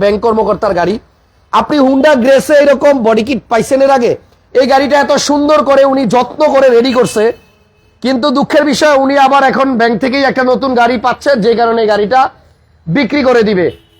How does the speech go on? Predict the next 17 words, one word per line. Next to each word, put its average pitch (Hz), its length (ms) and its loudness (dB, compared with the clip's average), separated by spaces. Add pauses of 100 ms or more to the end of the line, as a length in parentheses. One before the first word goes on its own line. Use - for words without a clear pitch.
(360)
তবে 254 180 2 (100)
আমার 285 220 2
মনে 294 180 4
হয় 285 220 4
যাদের 247 240 2 (100)
পনেরোশো 294 500 0
সিসির 277 360 -2
মধ্যে 262 220 0 (100)
গাড়ি 247 140 2 (100)
দরকার, 269 280 2 (680)
এই 277 200 2
গাড়িটাও 294 340 2 (100)
পনেরোশো 294 440 2
সিসি, 311 260 -2 (800)
এই 294 260 4
গাড়িটাও 269 400 2
পনেরোশো 254 400 2